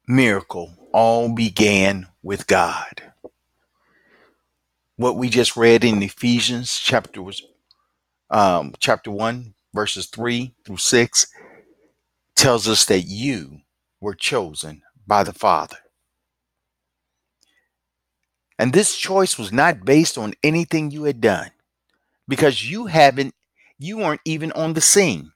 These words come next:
It wasn't based on anything God saw that you would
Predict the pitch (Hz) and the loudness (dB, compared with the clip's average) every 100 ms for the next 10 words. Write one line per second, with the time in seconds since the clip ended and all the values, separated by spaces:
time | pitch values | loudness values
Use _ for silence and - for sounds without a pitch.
0 | _ _ _ _ _ _ _ _ _ _ | _ _ _ _ _ _ _ _ _ _
1 | _ _ _ _ _ _ _ 151 175 - | _ _ _ _ _ _ _ 2 2 4
2 | 165 156 156 117 143 160 170 135 120 - | 4 4 0 4 4 4 2 -4 -8 -2
3 | 147 160 160 170 165 156 131 175 180 165 | 0 0 0 2 2 0 2 4 6 2
4 | - - 175 147 95 104 104 85 113 135 | -2 -2 0 2 0 -4 -8 -10 -16 -16
5 | 123 147 160 180 170 | -12 -10 -8 -10 -14